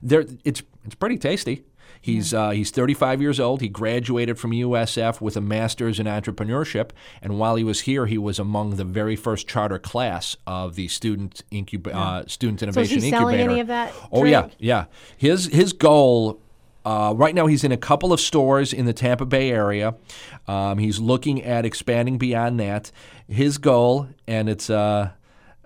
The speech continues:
Speaker 1: right now, sixty stores around the state of Florida.
Speaker 2: Oh,
Speaker 1: He,
Speaker 2: sixty?
Speaker 1: yeah, and he wants to have
Speaker 2: That's not too bad.
Speaker 1: two hundred fifty locations by the end of this year.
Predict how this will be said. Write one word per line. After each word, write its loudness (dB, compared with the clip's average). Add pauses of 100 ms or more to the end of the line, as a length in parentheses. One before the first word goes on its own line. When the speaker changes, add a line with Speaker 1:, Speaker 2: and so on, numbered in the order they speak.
Speaker 1:
right 4
now, 4
sixty 0
stores 2
around 2
the 0
state 0
of -4
Florida. 2
Speaker 2:
Oh, 4
Speaker 1:
He, 4
Speaker 2:
sixty? -4
Speaker 1:
yeah, 2
and 2
he 2
wants 0
to 4
have 2
Speaker 2:
That's -4
not 8
too 8
bad. 2
Speaker 1:
two 0
hundred -8
fifty 0
locations -2
by 0
the -4
end -2
of -2
this -4
year. -6